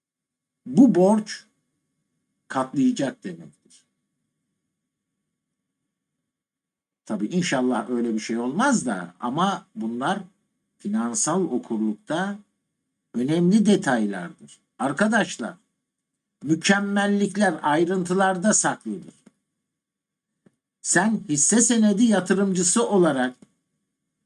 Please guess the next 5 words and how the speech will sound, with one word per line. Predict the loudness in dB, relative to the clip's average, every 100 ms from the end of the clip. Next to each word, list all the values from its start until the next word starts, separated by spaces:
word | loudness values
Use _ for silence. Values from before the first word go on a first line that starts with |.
| _ _
bu | 2 6 6 6
riskleri | 2 2 -2 0 2 4 2 0 -4 _ _ _ _ _ _ _ _ 0
göz | 2 4 2
ardı | 0 0 -2
edemezsin. | 0 2 4 4 2 -2 -6